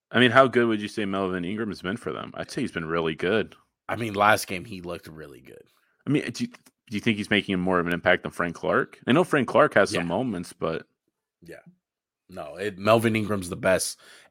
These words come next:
Speaker 2: edge rusher on that team.
Speaker 1: Well, d-, here's the thing with the Bengals one. Do you think this moment's too big for them? Or do you think they just go into, like, "We don't give a fuck"?
Speaker 2: <sighs>
Speaker 1: Joe
Speaker 2: I
Speaker 1: Burrow.
Speaker 2: don't think s-, <sighs> I don't think so.
Speaker 1: Like,
Speaker 2: I,
Speaker 1: have we
Speaker 2: I
Speaker 1: hit
Speaker 2: think
Speaker 1: the point where it's too big of a moment?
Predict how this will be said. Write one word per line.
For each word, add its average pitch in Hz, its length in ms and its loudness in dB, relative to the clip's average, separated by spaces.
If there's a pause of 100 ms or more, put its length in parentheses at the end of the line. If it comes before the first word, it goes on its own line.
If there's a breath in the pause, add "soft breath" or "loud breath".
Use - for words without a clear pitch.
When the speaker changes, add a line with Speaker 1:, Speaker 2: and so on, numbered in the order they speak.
Speaker 2:
edge 117 280 6
rusher 95 380 2
on 87 180 -6
that 82 180 -8
team. - 220 -12 (680 soft breath)
Speaker 1:
Well, 135 120 4
d-, - 340 -10
here's 175 180 4
the 156 80 -4
thing 151 140 -4
with 143 140 -4
the 127 80 -4
Bengals - 420 -2
one. 104 220 -2
Do 107 80 -2
you 117 40 2
think 117 200 -2
this 107 140 -2
moment's 104 300 0
too 107 100 -4
big 98 200 2
for - 100 -10
them? - 180 -12 (160)
Or 98 80 2
do 98 60 -2
you 104 160 -2
think 101 240 -2
they 101 100 2
just 92 140 -4
go 101 80 -6
into, 92 160 -8
like, 87 140 -10
"We - 80 -10
don't 123 80 -6
give 80 100 -6
a 80 60 -12
fuck"? - 420 0 (460)
Speaker 2:
<sighs> - 200 -8
Speaker 1:
Joe 117 100 4
Speaker 2:
I - 20 4
Speaker 1:
Burrow. 104 200 6 (100)
Speaker 2:
don't 127 120 0
think 101 220 -2
s-, - 260 -8 (280 loud breath)
<sighs> - 320 -16
I 160 100 8
don't 165 200 6
think 104 180 0
so. 104 340 2 (180)
Speaker 1:
Like, 120 160 4
Speaker 2:
I, 139 100 12
Speaker 1:
have 135 120 4
we 139 80 6
Speaker 2:
I - 20 8
Speaker 1:
hit 143 100 10
Speaker 2:
think 151 100 6
Speaker 1:
the 131 80 6
point 135 300 2
where 110 120 6
it's - 100 0
too 120 160 0
big 104 220 4
of 95 80 0
a 92 60 -2
moment? 87 400 -6